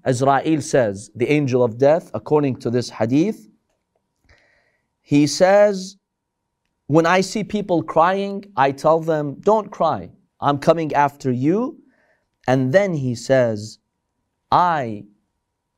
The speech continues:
look at people and inspect their ajal and their time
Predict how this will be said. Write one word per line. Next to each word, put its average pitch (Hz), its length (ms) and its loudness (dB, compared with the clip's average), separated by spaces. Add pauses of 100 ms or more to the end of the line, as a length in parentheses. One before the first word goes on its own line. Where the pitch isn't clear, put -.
(260)
look 165 420 2
at - 240 -2
people 110 580 -8 (160)
and 147 140 2
inspect - 920 -2
their 147 280 4
ajal 127 380 0
and 110 140 -6
their 120 140 0
time 110 520 -6